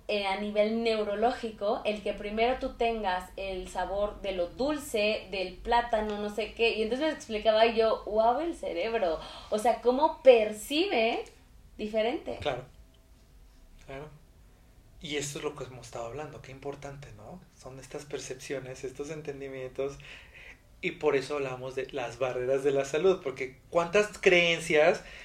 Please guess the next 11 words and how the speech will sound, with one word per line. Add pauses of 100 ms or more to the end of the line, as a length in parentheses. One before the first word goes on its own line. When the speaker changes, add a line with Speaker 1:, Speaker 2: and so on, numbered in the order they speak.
(160)
Speaker 2:
que
decimos,
"Esto
es
lógico,
esto
es
natural, (300)
puedo
comérmelo
así,